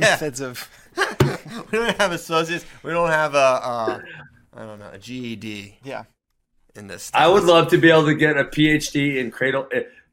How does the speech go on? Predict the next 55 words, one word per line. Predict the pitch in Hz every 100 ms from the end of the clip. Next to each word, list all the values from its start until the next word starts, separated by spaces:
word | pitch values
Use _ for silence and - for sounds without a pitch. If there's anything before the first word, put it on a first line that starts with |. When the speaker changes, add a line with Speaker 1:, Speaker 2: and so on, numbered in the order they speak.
| _ -
Speaker 3:
in | 147
Masters | 196 240 233 214 156
of, | 160 151 - _ _ 147
uh, | 156 147 143 135 131 -
Theory | 196 190 180
of | 156 143
Cradle | - 170 160
Execution. | 143 143 - 135 120 85 -
Speaker 2:
<laughs> | - - 170 - -
Well, | 139
I | 156
think | 160 226 180
you | 165
could | 165
probably | 175 180 156 139 120 98 _ _ _ _ - _ _ 113
give, | 151 156 127
you | 139
could | 156
just | 147 139
give | 151
that | 139 -
to | 123
yourself | 107 156 135 -
and | 107
then | 107
you | 104
have | 113 123 87
it. | - -
You've | 135
given | 139 185
yourself | 196 - 156
a | 127
black | 123 151 135
Speaker 3:
I, | 175 208
Speaker 2:
belt. | 131 147
Wh-, | _ _ _
why | 131
not | 143 135
a | 127
Speaker 3:
I | 170 226
have | 226 233 220
a | 220
Speaker 2:
P | 233
H | 233 226 220 -
D? |
Speaker 3:
P | 233
H | 220 151
D. | - _ _ _ 185
I | 226
have | 240 240
a | 226
P | 220 214
H | 196 -
D | 185 160 139
in | 151 156